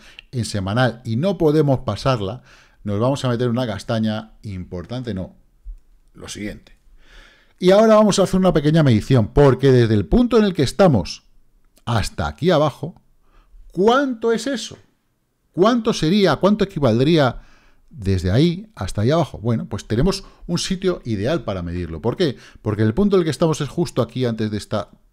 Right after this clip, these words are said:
catástrofe del cripto invierno. Entonces, podemos ver que equivale, ¿vale? Equivale a esta vela, que a esta vela tiene ya un veintinueve por ciento, <laughs> y hasta aquí abajo.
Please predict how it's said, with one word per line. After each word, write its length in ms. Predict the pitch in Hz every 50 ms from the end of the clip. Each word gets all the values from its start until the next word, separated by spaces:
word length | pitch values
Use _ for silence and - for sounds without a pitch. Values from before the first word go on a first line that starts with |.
| _ _
catástrofe 800 | - 98 87 95 98 - 127 120 - - 104 95 - - 107 127 - _ _ _ _ _ _ _
del 120 | - 87 82
cripto 280 | - 95 87 - -
invierno. 480 | 82 80 95 113 117 101 95 107 131 - _ _ _ _ _ _ _ _ _
Entonces, 420 | _ - 120 113 104 85 - - _ _ _ _ _ _ _ _ _ _ _ _ _ - - - -
podemos 360 | - 98 117 135 147 143 117
ver 280 | 123 143 143 139 - - - - - - _ _ _
que 100 | - -
equivale, 640 | 104 98 - 107 117 139 143 127 117 123 131 - - _ _ _ _ -
¿vale? 240 | 92 95 104 131 -
Equivale 480 | 120 - 156 147 117 107 123 139 - - _ _ _ - - -
a 180 | - 104 95 98
esta 280 | - - - - 147
vela, 340 | 120 101 107 107 135 - - _ _ _ _ _ _ _ _ _ _ _
que 120 | _ - 87
a 40 | 82
esta 200 | - - 127 120
vela 220 | 117 117 107 98
tiene 180 | - 110 95 87
ya 100 | 98 98
un 100 | 82 73
veintinueve 420 | 113 127 123 - 123 131 135 113
por 120 | 92 85
ciento, 460 | - - 107 98 92 - - - - _ - - _ _
<laughs> 1200 | - - - - _ _ _ _ _ - _ _ - - - - - - - - - - - -
y 240 | - 123 127 123 - - - - -
hasta 400 | - 104 92 - - - 107 117 -
aquí 280 | 90 85 _ - 95
abajo. 300 | 85 104 110 - - _